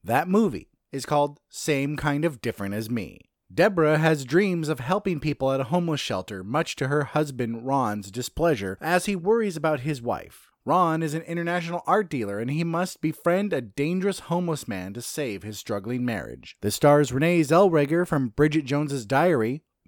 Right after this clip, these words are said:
Greg Kinnear from As Good as It Gets, Djimon Hounsou from Gladiator, Jon Voight from Heat, and Dana Gruyere from The Hateful Eight.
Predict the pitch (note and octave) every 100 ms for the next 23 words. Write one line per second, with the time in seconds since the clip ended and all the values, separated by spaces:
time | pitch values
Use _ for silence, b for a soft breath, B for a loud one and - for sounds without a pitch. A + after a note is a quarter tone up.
0 | F#2 A#2+ D#3 D3 B2+ D3 E3 E3+ D3+ E3+
1 | F3 - B2 B2 B2 A2+ D3+ B2+ A#2+ B2
2 | D#3+ D3 - - _ _ A2+ D3 F#3 F3+
3 | E3+ - F#3 G3+ - C#3 D3+ E3+ - C3+
4 | B2+ B2 D3+ E3+ B2+ A#2+ B2+ D#3+ _ _
5 | - G2+ D3 D#3+ C#3+ G#2+ D#3 F3 C#3 -
6 | C3 G#2+ - F#3+ E3 - _ _ - C3
7 | B2+ A2 E3 F#3 G3 D3 D3 D3 C#3 G#2
8 | F#2 - C#3 C#3+ D3 B2+ B2+ B2 C3 -
9 | C#3+ - A2+ - -